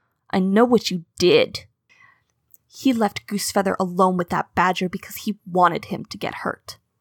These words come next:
Stormtail turns to him bristling. "Don't be absurd. He ran to fetch help." Goosefeather said he brought that badger to him deliberately. If he had died,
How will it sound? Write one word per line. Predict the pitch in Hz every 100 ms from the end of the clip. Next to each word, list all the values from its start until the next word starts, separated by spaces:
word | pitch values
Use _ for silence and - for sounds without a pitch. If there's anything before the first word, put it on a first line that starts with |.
| _ _ _ _
Stormtail | - - 226 240 269 254 226
turns | - 180 175
to | 202
him | 175 170
bristling. | 165 160 170 - 156 - - _ _ _ -
"Don't | 320 381
be | 440
absurd. | 427 - 247 233 147 -
He | 233
ran | 208 220
to | 208
fetch | - - -
help." | - 160 - - _ _ _ _ _ _ _ - _
Goosefeather | 349 339 359 349 320
said | - 311
he | - - 320
brought | - 311 -
that | 302 - -
badger | 269 269 262
to | 254
him | - 240
deliberately. | 214 220 196 196 202 196 - - - _ _ _ _ _ _
If | 226 -
he | 277
had | 302 311 -
died, | 254 247 262